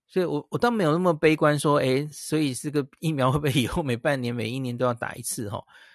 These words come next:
搞不好这个疫苗其实本来就是，后来我们看资料，回头这个看起来，它其实本来就应该需要三针，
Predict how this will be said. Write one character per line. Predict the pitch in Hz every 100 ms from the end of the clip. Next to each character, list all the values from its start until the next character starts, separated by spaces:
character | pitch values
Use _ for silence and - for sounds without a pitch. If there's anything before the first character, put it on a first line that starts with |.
| _ _
搞 | -
不 | 139
好 | 202
这 | 220
个 | 208
疫 |
苗 | 196 143
其 | 147 156
实 | -
本 | 156 - 110
来 | 107 110
就 | 123 165 147
是， | - 143 117 - _ _ _ _ _ _ _ _ _ _ _ - - _ _
后 | - - 196
来 | 139 117
我 | 117
们 | 113 110 117 135 _ _
看 | - 156 123
资 | 127 127
料， | 127 113 - - - - - -
回 | 127 113
头 | 123 120 113 113 - - _ _ -
这 | 139
个 | 120 110 - - _ _ -
看 | - 139
起 | - 107
来， | 98 - _ _ _ -
它 | 175
其 | 160 143
实 | 131
本 | 123 113
来 | 107 117
就 | 143
应 | 147 143
该 | 139 135
需 | 123 - 131
要 | 120
三 | 107 123 113
针， | 113 117 131